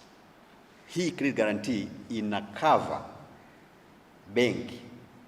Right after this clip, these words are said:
mkopo wa benki kwa kiasi gani? Na nini ambacho mabenki wanahitaji sasa kutoka kwa wakulima ili mkopo wao uweze kulindwa kwa asilimia mia moja? Kwa sababu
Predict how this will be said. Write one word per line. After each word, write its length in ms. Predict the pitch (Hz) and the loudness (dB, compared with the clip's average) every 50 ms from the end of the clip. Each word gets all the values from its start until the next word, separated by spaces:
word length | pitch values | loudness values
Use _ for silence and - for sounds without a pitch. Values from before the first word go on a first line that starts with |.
| - - - - | -20 -20 -20 -18
mkopo 300 | - - - - - 113 | -6 -2 -2 0 2 2
wa 100 | 98 85 | 2 2
benki 340 | 95 98 95 87 80 92 95 | 2 2 0 0 -2 -4 -8
kwa 140 | - - 85 | -10 -10 -8
kiasi 300 | - - 82 - - 80 | -8 -8 -8 -8 -8 -6
gani? 260 | 78 76 67 - - - - - - - - - - - - - - - - - | -6 -6 -6 -8 -10 -18 -20 -20 -20 -20 -20 -20 -20 -20 -20 -20 -20 -16 -8 0
Na 180 | 110 110 113 | 2 4 4
nini 340 | 117 131 165 202 202 185 165 | 4 4 4 2 4 4 4
ambacho 340 | 135 120 135 139 139 - 127 | 4 4 4 2 2 2 2
mabenki 540 | 117 107 104 110 131 143 135 123 - - 95 | 2 2 2 4 4 4 4 4 2 -2 -4
wanahitaji 760 | 92 92 95 92 90 90 90 95 120 117 110 92 - - - 85 90 - - - - - - | -4 -4 -4 -6 -6 -8 -6 0 4 4 4 4 2 -2 -8 -14 -14 -16 -18 -20 -20 -20 -18
sasa 400 | - - - 127 120 - - 95 | -8 -2 0 0 0 0 -2 -6
kutoka 520 | - 101 90 - - 113 98 - - 92 | -6 -8 -12 -6 -2 -2 -2 -2 -2 -6
kwa 180 | - - 85 82 | -6 -6 -6 -6
wakulima 560 | 82 80 - - 95 85 87 92 85 82 82 - - - - - - - - - - - - - - - - - - - - - - - - - - - - - - - - - - - - - - - - | -6 -6 -8 -10 -10 -6 -6 -6 -6 -6 -8 -12 -16 -20 -20 -20 -20 -20 -20 -20 -20 -18 -18 -20 -20 -20 -20 -20 -20 -20 -20 -20 -20 -20 -20 -20 -20 -20 -20 -20 -20 -20 -20 -20 -20 -20 -20 -20 -20 -6 2
ili 380 | 131 139 143 143 143 143 143 139 - - | 4 4 6 6 6 4 2 0 -2 -6
mkopo 380 | 98 - - 101 98 - 104 | -6 -4 -4 -4 -2 2 4
wao 320 | 101 113 120 113 101 95 95 | 4 6 8 8 6 6 4
uweze 320 | - 98 101 101 92 95 85 | 0 0 -2 -2 -2 -4 -6
kulindwa 460 | - - 92 110 117 107 90 90 82 | -6 -4 0 0 2 2 2 0 -2
kwa 120 | - 87 | -4 -6
asilimia 440 | 82 - - 87 85 90 92 90 85 | -8 -8 -8 -8 -6 -2 0 0 0
mia 180 | 78 78 78 73 | -2 -4 -8 -8
moja? 300 | 73 78 76 73 71 - | -8 -10 -10 -10 -10 -6
Kwa 120 | - - | -4 -4
sababu 440 | - 95 98 131 143 117 95 - | -4 0 4 6 8 8 6 4